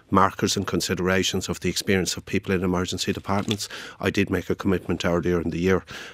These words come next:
uh, that people waiting, uh, for a bed who had a decision made to admit them, particularly people over seventy-five, would rapidly,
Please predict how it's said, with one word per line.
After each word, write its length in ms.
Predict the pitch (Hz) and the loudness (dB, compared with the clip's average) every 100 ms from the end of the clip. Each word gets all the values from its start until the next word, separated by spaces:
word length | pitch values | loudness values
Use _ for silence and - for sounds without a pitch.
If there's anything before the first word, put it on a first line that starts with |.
| - | -4
uh, 160 | 90 87 | -2 0
that 180 | 90 - | -2 0
people 320 | 101 - 92 | -2 2 2
waiting, 480 | 95 90 - 87 80 - - - | 4 4 2 0 -2 -12 -14 -2
uh, 460 | 92 87 87 87 - - | 0 0 0 -2 -4 -10
for 240 | - 95 | -2 0
a 60 | 78 | 2
bed 320 | - 92 90 | 2 2 2
who 160 | - 92 | 0 0
had 220 | 90 85 | 0 -2
a 100 | - | -2
decision 460 | 90 87 - 90 87 | 0 0 2 2 2
made 200 | 87 90 | 2 0
to 100 | - | 0
admit 260 | 87 95 - | 0 0 0
them, 140 | 82 | -4
particularly 440 | - - 104 - - | -2 0 0 0 0
people 240 | 90 92 | 0 2
over 180 | 87 - | 0 0
seventy-five, 760 | - 90 85 92 - 95 87 | -2 -2 -2 -4 -2 0 0
would 160 | 90 85 | -2 -2
rapidly, 580 | 87 85 - 110 - | -2 -2 -2 -4 -2